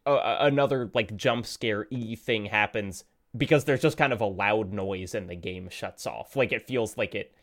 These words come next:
it, it almost feels like the game blue screens. Like, it really feels like a glitch where the game just cuts itself off. But that's the end of, of playthrough two. Uh, at this point, Blake, were you excited to restart the game and keep going?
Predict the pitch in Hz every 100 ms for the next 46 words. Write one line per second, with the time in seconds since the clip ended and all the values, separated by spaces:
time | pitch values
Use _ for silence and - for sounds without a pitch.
0 | _ 170 180 202 - 202 233 214 190 156
1 | 143 131 117 107 92 101 98 90 - 65
2 | - 104 - 156 127 131 120 143 135 120
3 | - 110 98 107 95 95 85 92 - -
4 | 98 95 92 90 98 98 90 101 - -
5 | 101 - 98 98 113 101 - 131 131 151
6 | - 151 143 143 127 - - 117 - 113
7 | 113 120 110 110 113 - 120 110 92 -
8 | - _ 104 92 - - _ 170 180 185
9 | 220 214 180 180 185 170 143 131 143 143
10 | 131 - 127 120 139 120 123 110 117 -
11 | 110 117 139 139 143 143 120 107 - 127
12 | - 117 120 160